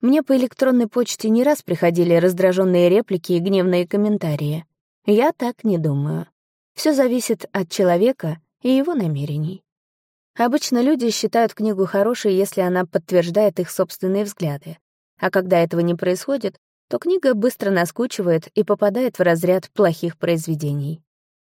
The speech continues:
Если вы подойдёте к чтению книги с таких позиций "критически" и "скептически", то именно это и найдёте.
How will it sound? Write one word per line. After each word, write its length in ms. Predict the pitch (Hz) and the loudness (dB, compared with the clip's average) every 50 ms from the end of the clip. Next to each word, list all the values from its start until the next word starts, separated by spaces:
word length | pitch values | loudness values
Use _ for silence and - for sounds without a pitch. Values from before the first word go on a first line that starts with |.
| _ _ _ - | _ _ _ -2
Если 320 | 240 240 269 254 - 262 | 2 2 2 2 2 2
вы 120 | 247 269 262 | 0 2 0
подойдёте 480 | - 240 220 220 220 214 233 - - 180 | 2 2 2 4 4 2 0 -2 -2 -4
к 60 | - | -6
чтению 480 | - - - - 220 208 208 196 190 | -8 -8 -4 -2 0 2 2 0 0
книги 320 | 185 - 202 208 202 180 180 | -2 -2 -2 -2 0 0 -2
с 100 | 165 - | 0 0
таких 340 | - 190 170 - 190 165 - | 0 -2 0 -2 -6 -4 -2
позиций 760 | - 180 185 170 180 180 170 - - - 170 170 165 160 - _ | 0 0 2 2 2 0 0 0 -4 -2 -2 -2 -2 -4 -8 _
"критически" 640 | - 226 226 196 - 185 165 - 175 160 - - | -4 -2 -2 -2 -2 -4 -4 -4 -6 -6 -2 -2
и 60 | 185 180 | -2 -2
"скептически", 720 | - - 226 - - 339 330 - 190 - - - 170 156 - _ _ _ _ | -2 -4 -6 -2 -2 -4 -4 -2 -8 -6 -2 -2 -2 -2 -4 _ _ _ _
то 180 | - 240 233 - | -2 -2 0 0
именно 440 | - 254 254 254 262 247 247 233 - - | 0 2 4 4 4 4 2 0 0 -2
это 300 | - 226 269 - - 320 | -2 -2 -2 0 0 0
и 60 | 294 | 0
найдёте. 680 | 240 202 170 165 147 147 156 151 147 - 156 156 165 | 2 2 0 -2 -2 -2 -4 -6 -6 -8 -10 -10 -10